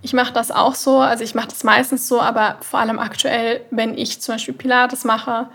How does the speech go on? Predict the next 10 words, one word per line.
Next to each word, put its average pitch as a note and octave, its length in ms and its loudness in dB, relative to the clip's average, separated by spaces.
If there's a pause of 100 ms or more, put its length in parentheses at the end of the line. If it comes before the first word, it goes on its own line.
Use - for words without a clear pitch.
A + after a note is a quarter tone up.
(460)
oder B3+ 120 0
Yoga, A#3+ 600 4
dass A3+ 200 -2
ich A3 120 -8
das A3 200 -4
wirklich A3+ 600 -4 (400)
früh - 260 0
morgens A3+ 480 4
um A3 140 0
sieben, A3 500 -2